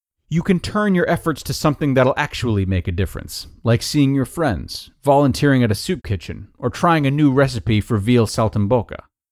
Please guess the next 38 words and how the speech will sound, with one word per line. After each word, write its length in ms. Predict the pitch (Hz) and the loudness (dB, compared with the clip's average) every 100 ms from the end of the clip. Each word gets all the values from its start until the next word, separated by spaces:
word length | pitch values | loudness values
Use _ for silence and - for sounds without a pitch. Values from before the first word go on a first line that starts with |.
| _ _ _ _ | _ _ _ _
You 120 | - 170 | -8 -2
can 160 | 190 | 0
abandon 520 | 175 139 214 196 170 | 0 2 2 4 4
reconciliation 960 | 160 180 170 - 156 143 139 143 - 135 | 2 2 0 0 0 2 4 2 0 -4
for 120 | - | -4
twenty 440 | 113 - 165 - 147 | -4 0 0 0 -2
minutes 360 | 165 120 98 | 0 -2 -2
while 140 | 123 123 | 0 2
you 120 | 120 | 2
have 200 | 135 127 | 0 -2
to 80 | 127 | -4
take 220 | - 127 | -6 -6
a 60 | |
walk 340 | 110 147 139 - | -2 0 0 -2
to 80 | 107 | -6
clear 240 | - 127 | 0 0
your 140 | 104 | 0
head, 280 | 90 156 104 - _ _ _ | 0 0 0 -4 _ _ _
or 160 | 220 214 | 2 2
for 160 | - | 2
twenty 380 | 151 - 175 - | -4 -2 -2 -4
years, 500 | 143 156 127 - - - _ _ | -6 -2 -4 -4 -14 -18 _ _
which 220 | - 127 151 | -6 -4 2
may 160 | 151 | 2
be 160 | 147 147 | 4 4
as 160 | 120 | 2
long 280 | 127 147 156 | 2 2 2
as 140 | 143 117 | 0 -2
it 80 | |
takes 300 | - 175 170 | -4 -4 -4
for 140 | - 117 | -2 0
her 140 | 131 127 | 0 0
to 100 | 120 | -2
get 180 | 127 | -4
serious 520 | - - 185 151 104 117 | -4 -2 0 0 -2 -2
about 240 | 113 113 | -2 0
her 100 | 123 | 0
addiction. 460 | 120 151 - - | -2 -4 -8 -16